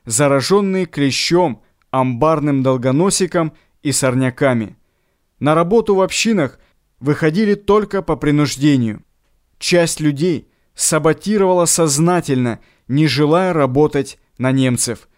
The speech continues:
Другая часть просто не видела никакого смысла работать.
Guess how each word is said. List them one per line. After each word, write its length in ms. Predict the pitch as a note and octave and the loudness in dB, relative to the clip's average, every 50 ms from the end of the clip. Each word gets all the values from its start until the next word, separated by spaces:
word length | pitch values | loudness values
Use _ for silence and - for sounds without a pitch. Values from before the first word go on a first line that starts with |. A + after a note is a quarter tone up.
| _ _ _ _ _ _ - | _ _ _ _ _ _ -6
Другая 500 | A2+ D3 D#3 D#3 C#3+ D#3 F#3 G#3 G3 E3+ | -2 0 0 0 2 2 2 2 2 0
часть 480 | - - D3+ C#3 B2+ A#2+ - - - _ _ _ _ _ _ | -2 0 0 0 0 0 -4 -8 -12 _ _ _ _ _ _
просто 480 | - C#3 D3+ F#3 G#3 G3+ - - G3 F#3 | -4 0 0 2 2 0 -2 -2 -2 0
не 140 | F3+ F3+ F3 | 0 0 0
видела 300 | F#3 F3+ E3+ F3 E3 D#3+ | 0 0 0 0 2 2
никакого 640 | D#3 D3+ C#3+ - D3+ C3+ C3+ - G3 G3+ F#3+ F#3+ F3+ | 0 0 0 -2 -4 -4 -4 0 0 0 0 0 -2
смысла 580 | - - C3+ C3+ C3+ C#3 B2+ - C3+ C3+ C3 | -2 -2 -2 -2 -2 -2 -2 -2 -2 0 0
работать. 580 | C3 C3 C3 C#3 C#3 C3 - A#2+ G#2+ - - | 2 0 2 2 0 0 0 -4 -8 -8 -14